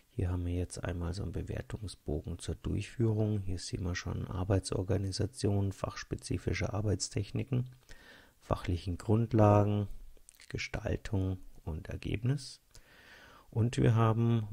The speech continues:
weitere Bewertungsbögen, wie zum Beispiel die Projektmappe. Hier kann man entsprechend vergleichen. Ist denn das hier schon entsprechend aufgelistet?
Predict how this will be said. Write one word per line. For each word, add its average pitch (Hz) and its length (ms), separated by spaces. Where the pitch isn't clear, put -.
weitere 120 500
Bewertungsbögen, 95 1200
wie 92 340
zum - 200
Beispiel - 480
die - 300
Projektmappe. - 1040
Hier 104 160
kann - 180
man 101 100
entsprechend - 600
vergleichen. 117 840
Ist - 200
denn 92 120
das 92 180
hier 90 160
schon 87 280
entsprechend - 720
aufgelistet? - 1160